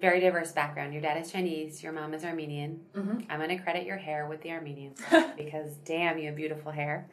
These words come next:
Speaker 2: It's the eyebrows, too.
Speaker 1: It's the eyebrow.
Speaker 2: Yeah.
Speaker 1: Yes, it's good. I like it. Um, has that given you a better understanding of just the multidimensional nature of women or the people, you know, the stories you're doing? Because you've been exposed to just two very different backgrounds?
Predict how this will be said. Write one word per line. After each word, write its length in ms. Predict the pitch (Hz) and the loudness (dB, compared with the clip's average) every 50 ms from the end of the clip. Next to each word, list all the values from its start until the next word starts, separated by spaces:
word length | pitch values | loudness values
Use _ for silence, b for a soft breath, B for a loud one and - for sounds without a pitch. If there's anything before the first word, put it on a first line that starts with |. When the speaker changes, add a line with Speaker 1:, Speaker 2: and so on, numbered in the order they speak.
| - - | -10 -4
Speaker 2:
It's 140 | - 214 214 | -4 -2 2
the 120 | - - | 4 8
eyebrows, 540 | 175 185 196 196 185 170 156 143 143 151 - | 10 10 10 12 10 10 8 8 6 2 -2
too. 300 | - - 190 170 147 - - - | -2 2 4 4 4 4 2 -2
Speaker 1:
It's 140 | 160 151 - | -2 -2 0
the 100 | 160 - | 2 4
eyebrow. 340 | 151 160 160 160 156 151 147 | 4 4 6 6 6 6 6
Speaker 2:
Yeah. 80 | - 151 | 6 6
Speaker 1:
Yes, 260 | 156 135 131 - - | 4 4 4 2 -4
it's 160 | 135 - - | -10 -10 -6
good. 300 | - 160 147 135 120 - - - - - - | 0 2 4 4 4 2 -4 -12 -18 -14 -8
I 60 | 160 160 | -4 -2
like 200 | 156 151 151 151 | -2 -2 -2 -2
it. 180 | 175 208 208 - B B B B B B B - | -2 -2 -2 -4 B B B B B B B 6
Um, 460 | 180 185 185 180 180 180 170 170 - - - - | 8 10 10 10 8 6 4 0 -4 -8 -14 -18
has 420 | - - - - 208 208 214 208 214 | -16 -2 6 10 12 12 12 12 12
that 280 | 220 220 220 190 185 | 12 12 12 10 6
given 360 | 185 220 226 226 233 226 226 220 | 4 4 6 6 4 2 2 2
you 140 | 214 214 208 | 2 4 4
a 60 | 196 | 6
better 320 | 190 190 180 180 185 185 180 | 8 8 10 10 10 10 8
understanding 680 | 180 180 180 180 180 - - 165 165 165 170 165 165 | 8 6 2 0 0 0 0 0 2 2 0 0 0
of 180 | 165 156 151 151 | 0 -2 -2 -4
just 220 | - 165 165 - | -4 -4 -4 0
the 60 | - 160 | 0 0
multidimensional 880 | 156 151 151 156 156 160 160 160 156 156 156 151 151 147 - 156 147 147 | 2 2 0 0 0 -2 -2 -2 -2 0 -2 -2 -2 -2 -4 -6 -4 -4
nature 520 | 151 147 147 147 147 - 151 139 139 - | -2 -4 -4 -4 -6 -6 -6 -6 -4 -2
of 320 | 147 143 143 143 139 - - - b b b b b b b b b _ _ _ _ - - | 0 2 2 2 2 0 -2 -4 b b b b b b b b b _ _ _ _ -8 -2
women 420 | 185 196 190 185 180 175 170 165 | 2 4 6 8 8 6 6 6
or 120 | 160 156 156 | 4 2 2
the 80 | 156 | 0
people, 680 | 156 - - 185 185 - 170 165 160 160 156 156 - - | -2 -2 -4 -4 -4 0 2 2 4 4 4 2 0 -2
you 120 | - 156 | -4 -4
know, 100 | 147 143 | -2 -2
the 100 | 143 147 | -2 -4
stories 400 | 147 - 180 170 165 160 160 156 156 | -2 0 2 4 4 4 4 2 0
you're 140 | 156 156 | -2 -4
doing? 440 | 151 151 156 156 175 196 226 262 262 - - _ _ _ _ _ _ _ _ - | -2 -2 -2 0 0 -2 -2 -4 -8 -10 -16 _ _ _ _ _ _ _ _ -18
Because 280 | - 180 - 180 165 165 | -14 -8 -4 -4 -4 -2
you've 200 | 165 165 160 156 | -2 -4 -4 -2
been 160 | - 180 165 165 | 0 0 0 0
exposed 480 | 160 - - - - 160 156 156 151 | 0 -4 -6 -4 -2 0 0 0 -2
to 60 | - | -4
just 200 | - 156 151 - | -8 -8 -8 -6
two 140 | - 175 156 | -4 -4 -4
very 300 | 156 151 151 143 143 147 | -2 -2 0 0 0 -2
different 260 | 147 147 151 151 147 | -2 -6 -8 -8 -6
backgrounds? 640 | 151 147 147 147 147 170 170 185 185 185 - - | -4 -4 -4 -4 -6 -8 -8 -8 -8 -8 -10 -16